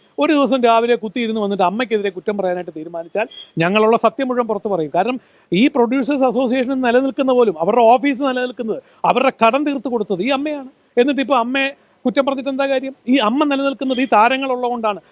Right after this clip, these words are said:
ഈ താരങ്ങളാണ് ഈ മലയാള സിനിമയെ നിലനിർത്തി കൊണ്ടുപോകുന്നത്. അദ്ദേഹത്തിന് ഡേറ്റ് കിട്ടുന്നില്ല എന്ന് പറഞ്ഞിട്ട് അദ്ദേഹത്തിന് താരങ്ങളെ കുറ്റം പറയാൻ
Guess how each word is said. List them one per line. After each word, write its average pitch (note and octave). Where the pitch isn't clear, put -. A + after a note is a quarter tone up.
ഈ A3
താരങ്ങളാണ് A3
ഈ -
മലയാള G#3
സിനിമയെ G3+
നിലനിർത്തി G3
കൊണ്ടുപോകുന്നത്. F3
അദ്ദേഹത്തിന് C4
ഡേറ്റ് A#3+
കിട്ടുന്നില്ല A#3
എന്ന് A3+
പറഞ്ഞിട്ട് A3
അദ്ദേഹത്തിന് A3
താരങ്ങളെ G#3+
കുറ്റം G#3
പറയാൻ G#3+